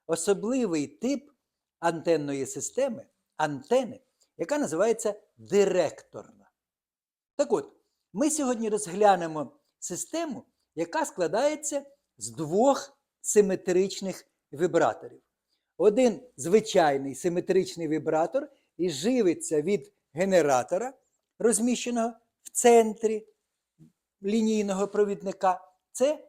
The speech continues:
симетричний вібратор. І сьогодні ми розглянемо, як же буде себе вести симетричний вібратор,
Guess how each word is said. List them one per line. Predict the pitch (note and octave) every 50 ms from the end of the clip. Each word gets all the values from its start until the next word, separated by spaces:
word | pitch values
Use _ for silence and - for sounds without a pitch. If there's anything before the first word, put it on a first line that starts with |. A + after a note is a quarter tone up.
| _ -
симетричний | - - - G#3+ G3+ F#3+ F3+ F3+ - - F3 F3+ F#3 F#3+ - - - G3 F#3+ F#3 - _ _ _ _
вібратор. | C#3+ C#3+ F3+ D#3 D#3 D#3 D3 A#2+ G#2 - - - - _ _ _ _ _ _ _ _ _ _ _ _ _ _ _ _ _ _ _ _ _ _ _ _ _ _ _ _ _ _ _ _ _
І | - C4+ C4+ A#3+ E3 - - - -
сьогодні | - - A#3 A#3 G#3+ E3+ F3+ F3+ F3 E3+ F3+ G#3
ми | G#3 G#3 A#3
розглянемо, | A#3+ B3+ A#3+ A3+ A3 A#3 F#3 E3 D3+ D3 D3+ D#3
як | E3 - - D4 D4+ A#3+ A#3
же | G#3 A#3+ B3
буде | G#3+ F#3 B3+ C#4 B3+ - A3 G3
себе | - - G#3+ G3 - A#3 A#3+
вести | A3 F#3+ G3 G3 - - - - A#3 G#3
симетричний | - - G3 F#3+ G3 G3 - - G#3+ G#3 G3+ - - - D3 D3 C#3+
вібратор, | C#3+ D3+ C#3 E3 A3 C#4 D4 C#4 - - - A2